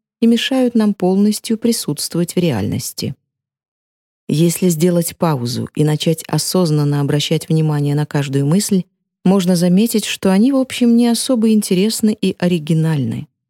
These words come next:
Большинство мыслей, которые возникают у нас сегодня, ничем не отличаются от вчерашних. Они просто движутся и движутся по кругу, словно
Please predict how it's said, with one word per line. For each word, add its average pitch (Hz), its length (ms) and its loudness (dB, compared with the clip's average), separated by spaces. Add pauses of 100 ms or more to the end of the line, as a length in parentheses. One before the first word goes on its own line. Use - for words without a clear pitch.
(360)
Большинство 156 680 -2
мыслей, 165 360 0
которые 151 380 -2
возникают 151 600 -2
у 139 40 0
нас 131 200 -2
сегодня, 220 540 0 (340)
ничем 277 340 2
не 254 120 4
отличаются 220 680 0
от 180 80 -2
вчерашних. - 840 -6 (440)
Они 156 160 2
просто 143 400 -2
движутся 196 580 0
и 247 80 2
движутся 196 500 -2
по - 140 -8
кругу, 139 460 -4 (240)
словно 160 520 -2